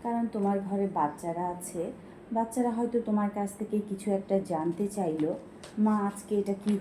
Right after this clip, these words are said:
হয়েছে?" বা "আজকে এটা কি খবর, আম, কি হলো, কি,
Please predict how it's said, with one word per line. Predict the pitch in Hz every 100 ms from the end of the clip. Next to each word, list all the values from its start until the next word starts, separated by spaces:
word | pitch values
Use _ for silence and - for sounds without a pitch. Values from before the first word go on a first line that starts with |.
| 190
হয়েছে?" | 180 175 - 190 175
বা | 156 165 156 147 - - -
"আজকে | - -
এটা | 190 190 185
কি | 202 196
খবর, | - 190 165 160 165 160 160 - - - -
আম, | 165 160 156 156 170 - -
কি | 240
হলো, | 208 202 185 175 170 175 - - -
কি, | 214 214 208